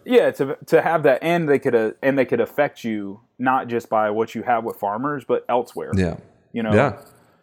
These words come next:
Speaker 1: And
Speaker 2: I've
Speaker 1: that's
Speaker 2: never
Speaker 1: the
Speaker 2: been
Speaker 1: thing.
Speaker 2: sued by a carrier, but I hear it's an unpleasant process.
Speaker 1: I can only imagine. I have, I've had some friends that have been sued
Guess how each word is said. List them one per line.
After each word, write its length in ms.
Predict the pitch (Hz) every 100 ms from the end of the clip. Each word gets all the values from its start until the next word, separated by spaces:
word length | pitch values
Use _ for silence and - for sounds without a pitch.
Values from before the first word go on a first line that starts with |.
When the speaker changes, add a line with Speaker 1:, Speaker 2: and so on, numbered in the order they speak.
| _ -
Speaker 1:
And 80 | 135
Speaker 2:
I've 60 | 151
Speaker 1:
that's 60 |
Speaker 2:
never 120 | 156
Speaker 1:
the 60 | 147
Speaker 2:
been 80 | 127
Speaker 1:
thing. 120 | 104
Speaker 2:
sued 300 | - 135 139
by 160 | 120 113
a 60 | 107
carrier, 520 | - 113 117 131 143
but 160 | 110
I 80 | 101
hear 280 | 95 107 117
it's 140 | 110
an 80 | 107
unpleasant 600 | 104 104 92 110 98 95
process. 600 | - 87 87 - - - - _ - _
Speaker 1:
I 80 | 120
can 140 | 139
only 180 | 147 143
imagine. 440 | 113 101 85 - - _ _ -
I 120 | 151
have, 260 | 165 151 -
I've 140 | 147 160
had 180 | 190
some 120 | 180 151
friends 340 | 143 147 151
that 140 | 143
have 100 | 127
been 160 | 117 110
sued 420 | - 107 110 139